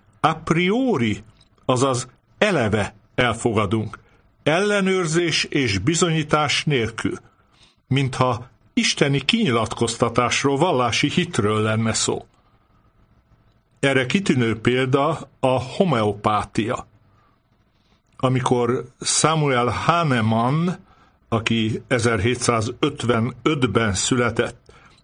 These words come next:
és ezernyolcszáznegyvenháromban halt meg, amikor Hahnemann a lipcsei, majd bécsi egyetemen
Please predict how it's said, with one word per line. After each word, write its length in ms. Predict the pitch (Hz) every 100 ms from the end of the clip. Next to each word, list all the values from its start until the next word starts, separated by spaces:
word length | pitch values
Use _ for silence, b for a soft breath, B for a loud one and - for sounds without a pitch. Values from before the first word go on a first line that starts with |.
| -
és 200 | 117 -
ezernyolcszáznegyvenháromban 1900 | 127 117 110 120 117 117 107 104 131 117 113 92 117 123 113 107 101 107 110
halt 400 | 107 104 107 -
meg, 320 | 110 127 151 B B B B B B B B -
amikor 400 | 123 120 113 101
Hahnemann 640 | 151 165 117 127 156 165
a 360 | - 127 120
lipcsei, 680 | 113 135 196 - - 123 110
majd 360 | 110 110 104 92
bécsi 400 | 131 139 - 110
egyetemen 760 | 117 117 113 110 117 147 151